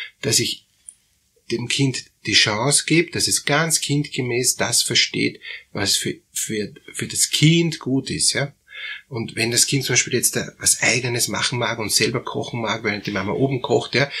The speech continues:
kocht's irgendwie auf einem gebastelten, ähm, äh,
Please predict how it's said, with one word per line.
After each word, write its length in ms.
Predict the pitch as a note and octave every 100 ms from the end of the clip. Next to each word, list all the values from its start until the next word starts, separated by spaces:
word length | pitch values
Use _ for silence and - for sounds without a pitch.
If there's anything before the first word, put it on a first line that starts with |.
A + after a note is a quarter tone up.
| - -
kocht's 380 | - B2 - -
irgendwie 380 | - A#2 A2+ A2
auf 120 | G#2+
einem 300 | G#2 G#2+ G2 - - -
gebastelten, 840 | - - - - B2 - A#2+ A2 - - - -
ähm, 460 | A2+ G2+ G2+ G2+ F2+ F#2+ -
äh, 180 | -